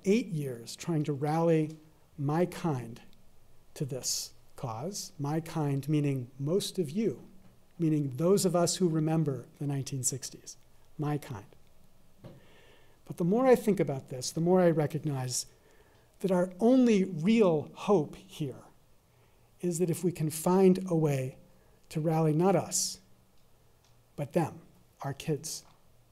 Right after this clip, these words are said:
And this is the moral charge for us. Because the moral question of our time is, can we reclaim a democracy?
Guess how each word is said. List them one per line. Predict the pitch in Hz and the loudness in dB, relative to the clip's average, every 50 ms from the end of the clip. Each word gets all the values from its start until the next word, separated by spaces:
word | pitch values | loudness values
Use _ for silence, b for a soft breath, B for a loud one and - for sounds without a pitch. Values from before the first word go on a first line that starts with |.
| b b b b b b b b b b b b b b _ _ _ _ | b b b b b b b b b b b b b b _ _ _ _
And | - 139 147 139 139 | -8 -6 -6 -2 2
this | 175 220 240 - - - - | 4 4 4 4 2 0 -2
is | - 202 190 190 151 - | 0 0 2 2 2 0
the | - | -2
moral | 139 135 135 143 156 170 180 175 170 170 165 | -4 -2 0 2 4 6 6 6 4 4 2
charge | 165 - - 170 160 127 110 - - - - - - - - - - - _ _ | -2 -4 -4 -2 -2 -2 -4 -8 -12 -14 -14 -14 -14 -18 -20 -20 -20 -20 _ _
for | - - 135 - | -14 -14 -14 -12
us. | - 113 - - - - - - - _ _ - - - _ - _ _ - - _ - _ _ _ - _ _ _ - b b b b b b b b b b _ - | -14 -16 -10 -10 -8 -8 -10 -12 -16 _ _ -20 -20 -20 _ -20 _ _ -20 -20 _ -20 _ _ _ -20 _ _ _ -20 b b b b b b b b b b _ -10
Because | 160 - 165 160 - | -6 -6 -4 -4 -2
the | - 151 | -2 0
moral | 147 156 175 208 233 226 226 | 4 6 8 8 8 8 6
question | 226 - - 190 160 - - - 151 170 - | 4 2 0 0 0 0 0 0 -2 0 0
of | - 139 - - | -4 -6 -6 -2
our | 156 160 170 175 175 170 | 0 4 6 6 6 4
time | - - - 110 101 - - - - - - - - _ - - - - - - - b b b b b b b b b | 2 -6 -8 -8 -10 -10 -16 -20 -20 -20 -20 -20 -20 _ -20 -20 -20 -20 -20 -20 -20 b b b b b b b b b
is, | - 170 160 - | -6 -4 -4 -4
can | - - 202 247 254 240 | -4 -2 -2 0 0 0
we | 240 220 | 0 0
reclaim | 220 196 190 190 - - - 196 190 190 180 | 0 0 0 -2 -2 -2 2 4 6 6 6
a | 165 | 4
democracy? | 156 - 143 147 151 156 160 156 - 147 127 - - 131 120 - | 2 0 0 2 2 2 0 0 0 -2 -2 -2 -4 -8 -10 -12